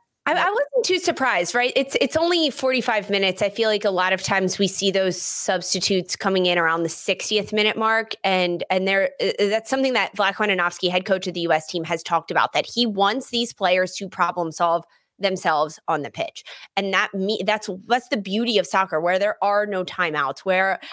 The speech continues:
why there i-, isn't that many substitutions. So you can't be talking tactics, sending players in. It, it's a very unique sport in that sense. So the fact that there were no subs at halftime, I wasn't that surprised about it, because this is a, a team that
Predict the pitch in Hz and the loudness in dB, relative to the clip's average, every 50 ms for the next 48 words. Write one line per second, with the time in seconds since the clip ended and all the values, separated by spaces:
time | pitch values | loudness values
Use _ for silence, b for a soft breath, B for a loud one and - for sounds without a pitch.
0 | B B B B B 220 208 208 208 208 202 202 202 196 196 175 - - 190 190 | B B B B B 2 2 2 2 2 2 2 2 2 2 0 0 0 0 0
1 | - - _ _ 220 220 214 233 220 208 - - - 180 190 190 202 - 208 202 | 0 -4 _ _ 0 0 2 2 0 0 -2 -4 -6 -2 0 0 0 0 0 -2
2 | 202 202 185 - 202 185 - - - - - 185 - - 180 175 170 - 185 175 | -2 -2 0 0 0 0 0 -6 -8 -6 -6 -4 -4 -4 -4 -6 -4 -6 -6 -4
3 | - 196 190 185 196 196 180 B B B B B _ - - 208 196 - 214 196 | -2 -4 -4 -4 -4 -6 -6 B B B B B _ -2 -2 -2 -2 0 -4 -4
4 | 185 202 180 175 - - 165 156 - - - 202 196 185 180 - - 180 180 175 | -2 -2 -2 -2 -2 -4 -4 -4 -2 -2 -2 0 0 0 -2 0 2 2 2 2
5 | 170 165 - 175 170 151 - - 190 190 - 196 190 - 214 202 185 175 196 196 | 2 0 0 0 0 0 0 0 0 2 2 0 0 2 0 -2 0 0 0 2
6 | 202 220 214 196 208 202 190 185 185 - - - - 196 180 - 170 170 151 135 | 2 0 0 -2 -2 0 0 0 -2 -2 -6 -2 2 2 2 2 0 0 -2 -2
7 | - - - 202 190 170 175 - 190 175 170 170 190 185 - - 202 240 - 262 | -2 -2 -2 -2 -2 -2 -2 -4 -4 -4 0 0 0 0 2 0 0 0 0 -2
8 | 233 - 220 208 185 202 240 285 330 269 214 - 180 156 165 - 165 156 160 127 | 0 0 0 2 2 2 2 2 2 0 -2 0 0 -2 0 0 -2 0 0 -2
9 | 147 - - 175 175 190 208 B B B B B B 240 262 349 370 370 359 349 | -2 -2 0 0 0 0 -2 B B B B B B 0 0 0 2 2 2 0
10 | 320 - 302 226 - 226 202 190 185 - 156 139 92 - - - - 190 - 208 | 0 0 -4 -2 0 0 0 0 0 0 0 0 0 0 -4 -8 -10 -4 -2 -2
11 | 196 190 - 180 220 226 - 285 269 240 - - 226 208 - 156 - - - 226 | -2 -2 -2 -2 -2 0 0 -2 -4 -4 -2 0 0 2 2 0 -2 -2 -4 -4
12 | 226 220 208 190 180 180 180 175 170 165 - | -2 -2 -2 -2 -2 0 2 2 2 2 0